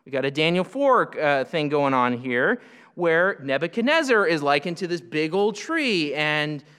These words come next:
birds of the air come and nest in the branches. So this is unusual in the parable.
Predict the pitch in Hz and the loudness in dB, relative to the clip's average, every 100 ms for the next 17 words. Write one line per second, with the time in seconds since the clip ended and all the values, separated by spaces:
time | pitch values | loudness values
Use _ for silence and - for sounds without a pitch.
0 | _ - 147 147 185 226 269 302 220 156 | _ -4 -2 -2 -2 -2 0 2 4 2
1 | 127 - 147 151 160 147 127 143 - - | 0 -6 -4 -4 -6 -6 -6 -8 -12 -12
2 | 143 170 240 320 294 269 143 113 101 - | -8 -6 -4 -2 -4 -4 -6 -6 -8 -16
3 | - _ _ _ - 240 240 339 339 277 | -20 _ _ _ -2 0 0 -4 0 0
4 | 254 302 262 196 165 151 135 147 135 139 | 2 2 0 0 0 0 -4 0 0 2
5 | 202 285 | 0 -2